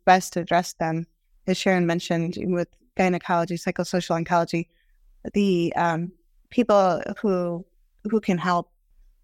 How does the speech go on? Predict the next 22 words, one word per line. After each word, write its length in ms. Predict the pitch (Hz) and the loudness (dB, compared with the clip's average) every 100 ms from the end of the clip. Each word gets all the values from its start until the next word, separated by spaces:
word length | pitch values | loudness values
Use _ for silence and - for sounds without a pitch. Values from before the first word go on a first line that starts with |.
| _ _ | _ _
And 520 | - 202 190 190 190 - _ - _ _ _ - _ | -2 0 0 0 -2 -6 _ -20 _ _ _ -20 _
the 400 | 233 226 214 214 - | 4 6 6 4 2
third 200 | 277 269 | 2 4
thing 260 | 247 220 | 2 0
to 180 | - 208 | -2 -2
remember 560 | 196 196 196 190 196 196 | 0 2 2 2 2 2
is 200 | 185 - | 2 0
that 180 | 185 | -2
these 200 | 190 190 | 0 -6
discussions, 880 | - 185 - 196 - 196 190 - - - | -6 -8 -2 -2 -2 -2 -4 -8 -8 -2
you 80 | |
know, 80 | 214 | -2
given 280 | 196 208 196 | 0 -2 0
the 80 | 185 | -2
prevalence 640 | 208 208 202 202 202 - _ _ _ _ _ _ _ _ | 0 0 0 -4 -6 -14 _ _ _ _ _ _ _ _
out 280 | 185 233 233 | 4 4 4
there, 320 | 214 202 202 | 4 6 6
could 200 | 196 226 | 2 -2
be 200 | 208 208 - _ _ - | -2 -2 -6 _ _ -6
really 300 | 202 214 214 | 0 2 2
quite 240 | - 214 | 2 2
impactful. 540 | 196 185 175 _ 160 | 2 0 -2 _ -6